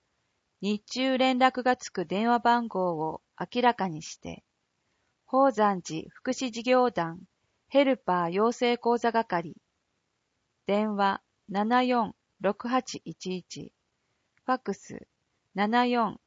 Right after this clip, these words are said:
二五一一。メールアドレス、バイデイ、ビーエーアイディーエーワイ、アットマーク、ケーシーエヌ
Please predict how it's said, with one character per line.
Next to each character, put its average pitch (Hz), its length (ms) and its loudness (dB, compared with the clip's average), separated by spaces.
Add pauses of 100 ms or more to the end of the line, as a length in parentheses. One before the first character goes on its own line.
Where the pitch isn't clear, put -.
(140)
二 226 300 -2
五 240 340 4
一 185 340 -8
一。 - 360 -16 (1120)
メ 247 220 4
ー - 20 4
ル 254 140 6
ア 254 80 4
ド 214 120 0
レ 175 120 -2
ス、 156 360 -12 (680)
バ 214 180 4
イ 247 140 0
デ 220 240 2
イ、 - 140 -12 (680)
ビ 240 400 -4
ー 220 60 0
エ 226 160 2
ー - 100 -10
ア 208 200 0
イ 180 180 -6 (400)
デ 196 80 -4
ィ 226 140 -2
ー - 100 -12
エ 208 80 -2 (160)
ー - 20 -6
ワ 190 220 0
イ、 160 120 -8 (540)
ア 196 120 2
ッ - 120 -2
ト 240 100 2
マ 233 200 2
ー 185 100 -6
ク、 - 240 -16 (560)
ケ 240 200 2
ー - 20 0
シ 233 320 -4
ー 226 80 2
エ 220 60 0
ヌ 170 200 -4